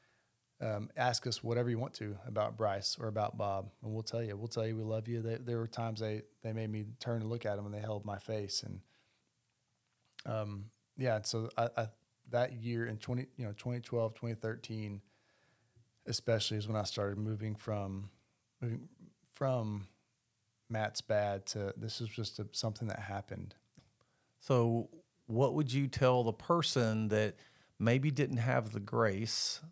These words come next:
Speaker 2: that you experienced, you know, that's thinking, "I'm a bad person"?
Speaker 1: Yeah, I would say that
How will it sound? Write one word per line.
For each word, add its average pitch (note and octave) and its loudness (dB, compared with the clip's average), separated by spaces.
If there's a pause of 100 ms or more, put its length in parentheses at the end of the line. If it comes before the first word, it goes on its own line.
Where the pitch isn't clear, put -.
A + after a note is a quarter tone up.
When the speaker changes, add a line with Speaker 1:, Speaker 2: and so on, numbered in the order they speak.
Speaker 2:
that A2+ -2
you A2+ -2
experienced, G2+ -2 (880)
you A2+ 2
know, G#2 2
that's G#2+ 0
thinking, G#2+ 2 (100)
"I'm A#2 4
a G#2 2
bad G#2 0
person"? G2 -2 (880)
Speaker 1:
Yeah, B2 8
I C3 6
would D3+ 6
say B2+ 2
that A#2 4